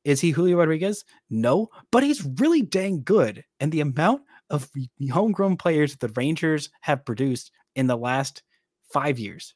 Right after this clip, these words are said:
ten years, twenty years, their entire <laughs> freaking franchise. It has been a long time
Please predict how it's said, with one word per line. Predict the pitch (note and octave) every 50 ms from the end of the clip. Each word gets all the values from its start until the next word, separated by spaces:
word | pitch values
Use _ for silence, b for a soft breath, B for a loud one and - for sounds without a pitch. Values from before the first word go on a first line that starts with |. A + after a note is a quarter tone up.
| _ _
ten | - E3 E3+ E3 D3+
years, | C3+ G#2+ G#2 - - - - _ _ _ _ _ _ _
twenty | - - G#3+ A#3 G#3+ F3+
years, | C3+ G#2+ - - - - - _ -
their | D3 G#3 B3 B3+
entire | B3 G#3 - - - G#3 A3 G#3 A3 G3+
<laughs> |
freaking | - - - - G#3 F3 - - F#3+ E3 C#3+
franchise. | - - - D#3+ E3+ E3+ D#3 - - B2+ A2 - C#3 - -
It | F3+ - F3
has | F3+ F3
been | - G#3 G3+ F#3+ F3+
a | E3+
long | D3+ C#3+ C3 C3 C#3 D#3 F3+ G3 F#3+ F#3 D#3+
time | - - E3 D#3 B2 A2+